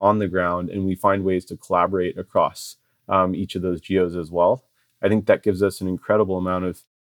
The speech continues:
strength in terms of our ability to assess founders, our ability to assess models, um, and also just share best practices. Let's say a company in China is expanding into the U S and needs to find the best P R firm possible.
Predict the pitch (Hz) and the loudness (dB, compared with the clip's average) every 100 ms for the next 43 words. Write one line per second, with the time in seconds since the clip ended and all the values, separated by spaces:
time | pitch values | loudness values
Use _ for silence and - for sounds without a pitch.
0 | _ _ _ _ - 107 110 117 101 92 | _ _ _ _ 2 4 4 2 -4 -4
1 | 98 95 85 92 92 85 92 98 98 95 | -2 -4 0 4 4 2 0 0 0 -4
2 | - 87 - 90 - - 95 110 117 120 | -4 -6 0 0 0 2 2 2 0 -2
3 | 110 92 82 92 92 87 92 87 - - | -2 -2 -2 -2 -2 -4 -6 -6 -8 -8
4 | 98 92 107 110 113 - _ _ _ 98 | -2 0 2 0 -2 -8 _ _ _ 2
5 | 95 92 98 104 117 92 - 101 98 - | 2 4 2 2 0 -4 -2 0 0 2
6 | 92 - - 90 104 - - 87 101 98 | 0 0 -2 -2 -2 -10 -12 -12 -6 -8
7 | - 101 95 - _ _ _ _ _ 101 | 0 0 0 -4 _ _ _ _ _ -4
8 | 95 98 92 90 98 101 98 80 - 98 | -2 -2 -2 -2 0 2 0 -4 -6 -2
9 | 92 92 90 92 92 90 95 95 - 92 | 0 -2 -4 -6 -6 0 2 0 -2 -6
10 | 92 - - 92 90 80 87 - - 98 | -6 -8 -6 -4 -4 -4 -6 -6 -4 2
11 | 90 92 - 104 104 101 101 110 113 117 | 2 2 -2 -4 0 0 0 -4 -4 -6